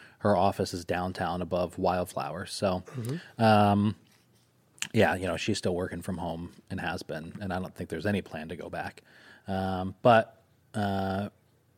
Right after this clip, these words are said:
Speaker 1: I think that's probably, for me, I can say, uh, uh, that's one of the, cha-,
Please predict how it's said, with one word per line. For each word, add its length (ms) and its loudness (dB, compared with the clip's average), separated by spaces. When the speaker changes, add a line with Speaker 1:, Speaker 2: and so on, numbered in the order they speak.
Speaker 1:
I 60 0
think 200 4
that's 220 6
probably, 720 2
for 180 -2
me, 360 4
I 60 6
can 160 -2
say, 440 2
uh, 60 -2
uh, 180 2
that's 280 4
one 140 2
of 60 2
the, 80 2
cha-, 180 -4